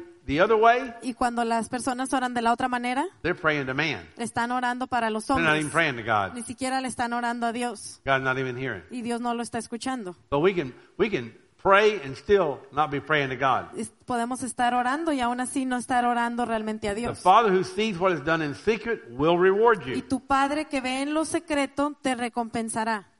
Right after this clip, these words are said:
Speaker 1: David,
Speaker 2: David,
Speaker 1: when he was a youth, King David,
Speaker 2: cuando él era un joven,
Speaker 1: in secret,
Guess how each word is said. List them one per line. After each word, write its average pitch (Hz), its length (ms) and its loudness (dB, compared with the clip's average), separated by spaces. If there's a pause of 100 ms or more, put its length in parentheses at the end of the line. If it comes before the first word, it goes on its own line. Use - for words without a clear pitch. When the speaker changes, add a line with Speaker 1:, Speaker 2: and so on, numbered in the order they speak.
(440)
Speaker 1:
David, 156 400 4 (680)
Speaker 2:
David, 214 440 -6
Speaker 1:
when 147 100 -2
he 175 120 2
was 165 160 0
a 147 60 -2
youth, 139 420 -4
King 143 200 -4
David, 127 300 -2 (160)
Speaker 2:
cuando 240 320 -2
él 254 160 0
era 269 180 0
un 285 80 -2
joven, 202 440 0 (560)
Speaker 1:
in 151 160 -4
secret, 139 580 -4